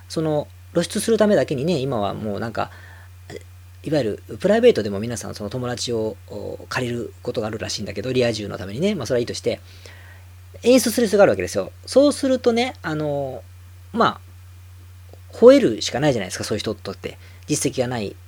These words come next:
わけだから、過激な演出をする時も吠えることになるだろうし、過剰な、あー、生活を演出する時も吠えると呼ぶんだろうと思うんです。別にワンワンワンって言ってるわけじゃなくてね、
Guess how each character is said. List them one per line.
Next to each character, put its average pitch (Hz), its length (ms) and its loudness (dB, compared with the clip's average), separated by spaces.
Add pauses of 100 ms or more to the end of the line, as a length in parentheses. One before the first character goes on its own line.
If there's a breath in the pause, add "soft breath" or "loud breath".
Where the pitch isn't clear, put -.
(380)
わ - 100 -12
け 110 80 -6
だ 104 80 -8
か 196 120 0
ら、 220 200 4 (680 loud breath)
過 156 140 0
激 170 180 4
な 156 80 2
演 156 120 0
出 156 120 -2
を - 20 -4
す - 100 -8
る 156 80 -2
時 214 440 -4
も 175 300 -2
吠 127 160 0
え 120 40 2
る 110 80 -2
こ - 80 -10
と 98 100 -12
に 98 60 -8
な 101 60 -8
る 101 80 -8
だ 101 80 -6
ろ 107 60 -8
う 107 40 -8
し、 220 300 -2
過 - 160 -4
剰 185 220 2
な、 170 220 0 (500 loud breath)
あ 127 400 -8
ー、 - 20 -12
生 135 140 -2
活 131 200 -2
を 123 40 -6
演 123 60 -6
出 - 40 -8
す - 80 -6
る 135 60 -4
時 196 120 -4
も 156 120 -4
吠 139 160 0
え - 40 4
る 131 60 0
と 95 180 -4 (140)
呼 120 80 -6
ぶ 123 140 -4
ん 113 40 -6
だ 92 80 -4
ろ 90 60 -6
う - 20 -8
と - 80 -10
思 123 120 -6
う - 20 -8
ん 110 40 -6
で 98 60 -6
す。 - 80 -12
別 101 120 -8
に 120 60 -4
ワ 180 80 2
ン 214 40 2
ワ 220 60 0
ン 220 60 0
ワ 226 100 2
ン - 20 2
っ 170 60 0
て - 20 -10
言 - 40 -12
っ - 20 -16
て - 40 -8
る - 60 2
わ - 40 2
け 117 40 -2
じ 107 60 -4
ゃ - 20 -4
な 98 60 -6
く - 40 -20
て 120 100 -6
ね、 156 80 -8